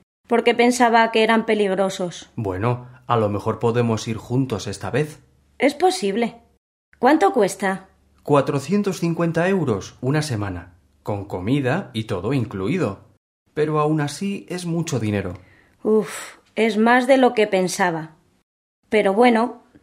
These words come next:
Speaker 1: tengo un poco de dinero en el banco. De todos modos,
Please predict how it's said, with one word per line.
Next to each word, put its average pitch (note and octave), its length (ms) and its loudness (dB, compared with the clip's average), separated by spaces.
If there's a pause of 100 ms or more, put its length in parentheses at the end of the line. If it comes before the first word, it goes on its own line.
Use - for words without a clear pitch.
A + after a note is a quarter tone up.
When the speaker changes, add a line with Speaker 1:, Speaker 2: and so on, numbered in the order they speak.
Speaker 1:
tengo C#4+ 360 8
un C#4 140 6
poco C4+ 340 4
de A#3+ 120 4
dinero A#3 420 4
en D4+ 80 8
el A3+ 100 2
banco. F3 440 -2 (580)
De A#3 160 2
todos B3 260 6
modos, C4+ 640 6